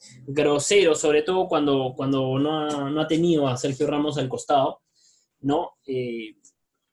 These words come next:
y eso te habla de un jugador que le cuesta tomar el liderazgo, que le cuesta sentarse cuando no está, eh, alguien que lo ordene o alguien que, que le hable, ¿no? Eh, y creo que es,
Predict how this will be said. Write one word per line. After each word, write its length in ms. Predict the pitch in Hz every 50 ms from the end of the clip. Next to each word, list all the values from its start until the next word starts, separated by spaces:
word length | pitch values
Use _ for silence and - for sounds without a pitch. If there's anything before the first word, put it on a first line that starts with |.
| _ _ -
y 220 | 156 143 143 147 156
eso 220 | 147 - 160 160
te 100 | 160 165
habla 180 | 165 160 160 156
de 100 | 160 165
un 60 | 160
jugador 280 | - - 147 147 151 151
que 80 | 156
le 140 | 139 131 131
cuesta 440 | - 175 165 - - 165 165 160 160
tomar 220 | - 139 139 139
el 80 | 147 147
liderazgo, 540 | 143 135 131 127 147 156 147 143 156 156 151
que 100 | - 139
le 120 | 123 120 -
cuesta 360 | 147 143 - - 151 143 135
sentarse 640 | - 135 127 123 127 147 143 139 131 - 143 139 -
cuando 300 | 135 127 127 120 123 127
no 160 | 139 151 147
está, 460 | 135 - - 139 135 131 131 131 - _ _ _ _ _ _ _ _ _
eh, 160 | - 131 127 127
alguien 280 | 131 135 139 139 139
que 120 | 135 139 120
lo 80 | 117
ordene 420 | 113 135 147 156 156 156 147 143 143
o 120 | 135 127
alguien 340 | 123 127 131 131 135 139 131
que, 380 | 127 123 123 120 117 113 - -
que 120 | - 123
le 140 | 123 131 143
hable, 420 | 147 147 143 143 147 151 151 151 - _ _ _ _ _ _ _ _
¿no? 260 | - 139 139 165 170 - _ _ _ _
Eh, 600 | 135 123 120 120 120 117 117 117 117 120 120 123 _ _ _ _ _ _ _ _ _
y 160 | 165 139 135
creo 240 | 131 156 165 170 170 165
que 180 | 165 156 147
es, 280 | 139 131 - - -